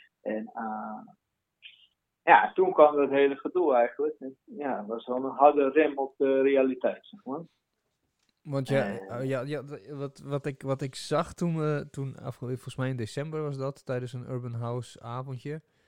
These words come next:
Speaker 2: was
Speaker 1: Aha.
Speaker 2: een, eh, inderdaad een au-, audiovisueel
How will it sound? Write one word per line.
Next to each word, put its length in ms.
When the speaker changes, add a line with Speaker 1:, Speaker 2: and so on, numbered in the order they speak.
Speaker 2:
was 240
Speaker 1:
Aha. 100
Speaker 2:
een, 100
eh, 460
inderdaad 300
een 80
au-, 240
audiovisueel 1080